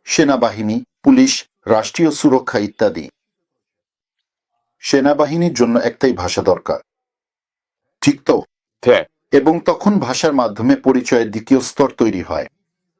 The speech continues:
Speaker 1: মানে, প্রথম স্তরটা প্রতিরক্ষামূলক, আমরা সবাই এক বোমা আশ্রয় কেন্দ্রে থাকতে চাই। দ্বিতীয় স্তর, আমরা একটি রাষ্ট্রযন্ত্র তৈরি করেছি,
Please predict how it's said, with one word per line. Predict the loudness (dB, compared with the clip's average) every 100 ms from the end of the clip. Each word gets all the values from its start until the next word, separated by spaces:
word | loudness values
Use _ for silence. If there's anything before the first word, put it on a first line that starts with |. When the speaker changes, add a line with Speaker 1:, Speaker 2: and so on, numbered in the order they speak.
| _ _ _ _ _ _ _
Speaker 1:
মানে, | 0 0 -2
প্রথম | 0 -2 0 -4
স্তরটা | -2 0 0 -2
প্রতিরক্ষামূলক, | -2 0 2 0 0 -2 -2 -6 -8 _ -2
আমরা | 0 2
সবাই | 0 0 0 0
এক | 0 0
বোমা | 2 2
আশ্রয় | 0 -4 0 0
কেন্দ্রে | 2 0 0
থাকতে | -4 -6 -8
চাই। | -6 -8 -8 -16 _ _ _ _ _ _ _ _ _ _ _ _ _ _ _ _ _
দ্বিতীয় | -2 4 4 2
স্তর, | 2 2 2 -2 _
আমরা | -2 0 2
একটি | 0 0
রাষ্ট্রযন্ত্র | 2 2 2 2 2 0 0
তৈরি | 2 2
করেছি, | 4 0 0 -6 -8